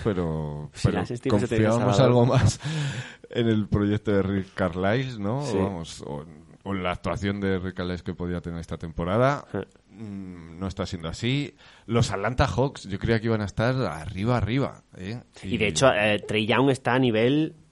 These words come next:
Speaker 2: casi M V P, brutal. El otro día partidazo contra Portland, que terminó perdiendo, ¿no? Con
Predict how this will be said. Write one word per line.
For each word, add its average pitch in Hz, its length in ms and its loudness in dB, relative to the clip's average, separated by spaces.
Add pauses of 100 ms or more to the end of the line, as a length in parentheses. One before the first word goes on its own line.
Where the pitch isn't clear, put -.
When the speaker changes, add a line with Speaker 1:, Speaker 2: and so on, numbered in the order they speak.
(400)
Speaker 2:
casi 101 440 -2
M 104 120 2
V 113 160 2
P, 135 260 4
brutal. 120 420 6
El 117 100 6
otro 110 180 2
día 120 180 8
partidazo 110 520 4
contra 110 300 4
Portland, 113 680 6 (600)
que 117 120 2
terminó 104 260 2
perdiendo, 110 400 4
¿no? 147 120 6
Con 98 600 2